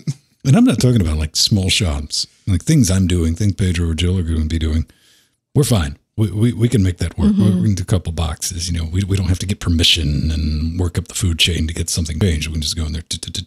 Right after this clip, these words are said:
Speaker 1: t-, get it done. But if you're in a corporation of any size and you're running, if you were running Cent, if you're gonna be running this or anything like that,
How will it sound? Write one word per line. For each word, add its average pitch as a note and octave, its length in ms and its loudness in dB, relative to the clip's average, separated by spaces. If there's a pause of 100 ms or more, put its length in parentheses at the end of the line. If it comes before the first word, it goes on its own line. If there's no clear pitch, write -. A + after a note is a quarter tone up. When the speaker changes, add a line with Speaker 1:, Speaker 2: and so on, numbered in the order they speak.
(120)
Speaker 1:
t-, - 40 -14 (540)
get D#2 120 0
it D#2+ 100 -8
done. F#2 260 2
But E2 160 -2 (100)
if - 220 -2
you're A2 200 2
in F#2 260 0
a D#2 300 -2 (240)
corporation G#2+ 580 0
of E2+ 100 0
any F#2 180 2
size E2 600 -2 (1200)
and F2+ 140 2
you're E2 120 0
running, D#2+ 580 -2
if - 140 -10
you D#2+ 80 -2
were E2 120 -4
running F#2+ 300 2
Cent, G2 360 -2
if F#2 60 -4
you're F2 80 -8
gonna F2 100 -2
be E2+ 60 -2
running D#2+ 280 0
this E2+ 320 -2
or G#2 60 0
anything G2+ 340 0
like E2+ 140 -2
that, A2+ 220 -6